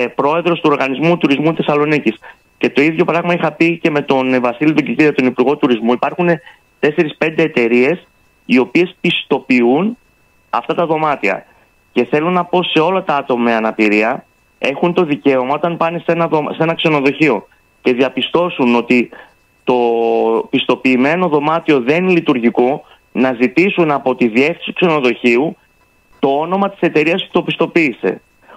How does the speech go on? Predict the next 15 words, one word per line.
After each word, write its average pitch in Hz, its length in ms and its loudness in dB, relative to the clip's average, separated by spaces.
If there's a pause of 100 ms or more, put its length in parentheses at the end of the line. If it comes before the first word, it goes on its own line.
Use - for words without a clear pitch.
ως - 340 -4
feedback 160 360 0
στο - 160 -2
Υπουργείο 127 720 0 (280)
για 127 180 -2
το 135 100 0
ποιος 180 320 -2
κάνει, 196 640 0
ε, 139 520 0
δεν 127 160 0
κάνει 180 260 0
σωστά 170 240 -2
τη 175 100 -2
δουλειά 160 320 2
του. - 200 -6